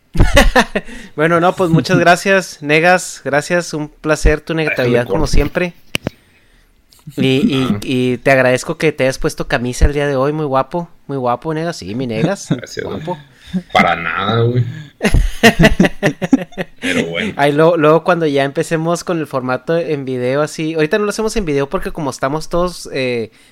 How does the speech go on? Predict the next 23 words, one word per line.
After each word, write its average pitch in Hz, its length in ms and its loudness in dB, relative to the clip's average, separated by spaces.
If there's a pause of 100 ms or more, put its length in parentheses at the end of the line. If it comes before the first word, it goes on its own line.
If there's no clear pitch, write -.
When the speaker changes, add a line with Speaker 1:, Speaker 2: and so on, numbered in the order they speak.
(120)
Speaker 1:
por 127 160 -2
todos 160 240 2
lados 160 380 4
hay 143 120 2
lag 135 440 2
y 139 80 -12
cosas 131 340 -6
así, 123 240 -10
pues 123 180 -10
no, 110 220 -6
no 110 100 -12
tiene 120 240 -14
caso. - 280 -18 (800)
Pero 113 260 -2
pues - 300 -8
ya, 113 220 -4 (280)
eh, 117 240 -10
con, 127 260 -4
con 123 200 -4
el 117 180 -2
audio 123 360 -2
basta. - 420 2 (760)
Pues 139 320 0